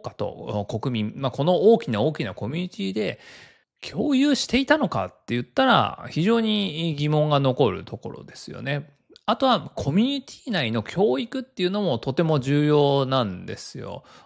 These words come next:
お、キングコングの西野さんとかがね、よく言っているんですけど、まあ、彼らのコミュニティっていうのはもう十年ぐらい前からクラウドファンディングなんて当たり前なんですよ。それはなんでかっていうと、クラウドファンディングというものがこういうもので、そして、まあ、自分たちの活動を支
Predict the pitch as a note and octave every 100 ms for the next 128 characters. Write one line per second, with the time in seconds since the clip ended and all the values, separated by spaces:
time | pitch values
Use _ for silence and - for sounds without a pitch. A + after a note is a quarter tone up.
0 | - B2+ C3 A3+ A#3 C4 A#3+ F#3+ A#2+ C3+
1 | C#3 G#2 - F2 F#2+ F2+ F2+ F#2 A2 D3+
2 | - F#2+ F#2+ G2 - A#2 C3+ A#2 A#2 G2+
3 | - - G#2+ G#2+ G#2 F2+ - - - -
4 | - A#2 C3+ C#3 C4+ D4 G#3+ F#3 D#3+ C3+
5 | C3+ C#3 D#3 D#3+ A2+ G2 G#2+ F#2+ G#2 B2
6 | D#3+ F3+ F#3+ A3 G3 A#2+ G2+ G2+ F#2 A2
7 | G#2 A2 C3+ D#3+ B2 F2 F2+ F2 F#2 G2+
8 | A2 G#2+ F#2+ F2+ - A2+ _ - - F3+
9 | A#3+ E3 G3 C4 C3+ A2+ - F#3+ C#3 A2+
10 | - D#3+ A3 B3+ - C4+ C#4 F#3+ C3 A2
11 | A2+ A2+ C3 F3 G3 - - - F#3+ G3+
12 | G3 G3+ F#3+ D3 D#3 F#3 A#2+ A2 B2 G#2
13 | G2+ - F#3+ - C#4+ A#3 C#3+ A#2 C#3+ A#3
14 | B3 F#3 - C#3 C3 B2+ - C#3+ E3+ D#3+
15 | D3+